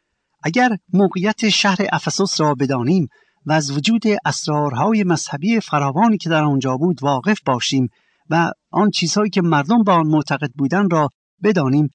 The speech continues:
شاید بتوان گفت که خدا هم از طریق قدرت نامری که از پولس صادر می‌گردید، توجه مردم افسوس را به خود مبذول می‌دارد.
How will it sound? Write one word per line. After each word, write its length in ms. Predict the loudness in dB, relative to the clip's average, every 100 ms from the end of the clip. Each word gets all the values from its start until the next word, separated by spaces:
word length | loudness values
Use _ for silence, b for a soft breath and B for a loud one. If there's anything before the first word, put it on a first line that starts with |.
| _ _
شاید 400 | -12 -4 0 0
بتوان 400 | -2 0 2 4
گفت 220 | 2 0 0
که 140 | -2
خدا 380 | 0 -2 2 2
هم 200 | 2 0 b b _
از 180 | -6 -4
طریق 500 | -4 -2 0 0 -2
قدرت 400 | 0 -2 0 0
نامری 640 | 2 4 4 4 2 2 0
که 220 | 0 -2
از 180 | -2 -4 -4
پولس 280 | 0 0
صادر 400 | -2 0 0 0
می‌گردید، 540 | -2 -2 -2 -2 -2 -2 _ _ -8
توجه 520 | -4 -4 -2 0 2
مردم 380 | 2 2 2 2
افسوس 600 | 0 -4 -4 -4 -6 -4
را 160 | -4 -6 _ _ _
به 80 | -6
خود 240 | -4 -4 -4
مبذول 460 | -4 -2 -2 -2
می‌دارد. 440 | -4 -8 -8 -10